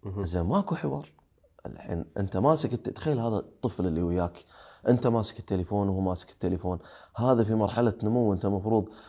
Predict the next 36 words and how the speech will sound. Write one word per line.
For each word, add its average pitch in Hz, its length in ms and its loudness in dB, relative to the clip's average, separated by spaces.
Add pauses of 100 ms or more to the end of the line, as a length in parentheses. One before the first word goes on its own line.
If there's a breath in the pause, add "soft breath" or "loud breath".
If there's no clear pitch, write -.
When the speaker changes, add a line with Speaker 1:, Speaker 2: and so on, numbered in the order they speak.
(140)
Speaker 2:
تسولف 95 420 2
وياه، 80 380 -2
تكلمه، 76 560 -6
تقعد 85 380 -2
وياه، 90 300 0
أنت - 160 -16
هذا 62 180 -14 (220)
كله 90 180 0
ما 85 140 -2
تدري 78 240 -4
عنه. 69 280 -8
Speaker 1:
حياة 180 460 6
الناس 180 280 4
صارت 175 200 0
كلها 175 240 0
واقع 156 400 2
افتراضي. 92 800 0
Speaker 2:
كله. 85 400 2 (1300)
Speaker 1:
علاقاتهم، 127 880 6
صحبتهم، 131 840 6
Speaker 2:
كله، 123 120 2
Speaker 1:
كله 196 100 8
Speaker 2:
كله. 170 100 6
Speaker 1:
بالواقع 143 400 4
الافتراضي. 123 680 0
صار 190 240 6
إنسان 240 240 8
افتراضي 190 360 6
نفسه. 123 220 -2
Speaker 2:
صارت 180 380 8
ويانا 110 440 8
إحنا 139 220 4
أن 123 220 4
نقعد 98 280 4
بنفس 113 340 0
الديوانية 127 800 2